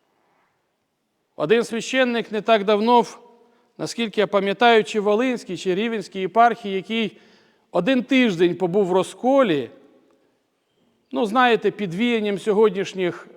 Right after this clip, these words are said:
цих наративів, які ллються із всіх екранів телевізорів та бі-, від багатьох людей, послухався, пішов в розкол,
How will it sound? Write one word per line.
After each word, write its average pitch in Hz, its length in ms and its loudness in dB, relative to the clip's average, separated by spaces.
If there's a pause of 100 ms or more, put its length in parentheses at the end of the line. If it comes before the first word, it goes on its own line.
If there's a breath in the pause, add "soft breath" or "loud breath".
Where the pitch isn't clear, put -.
(100)
цих - 440 -6
наративів, 190 680 0
які 196 340 -4
ллються 208 400 -2
із 190 320 -6
всіх 185 320 -10
екранів 196 400 0
телевізорів 202 760 -2 (400 loud breath)
та 190 180 2
бі-, 185 200 -4
від 185 200 -4
багатьох 202 460 0
людей, 214 520 0 (180 loud breath)
послухався, 220 640 -2
пішов 202 320 -2
в - 20 0
розкол, 233 560 0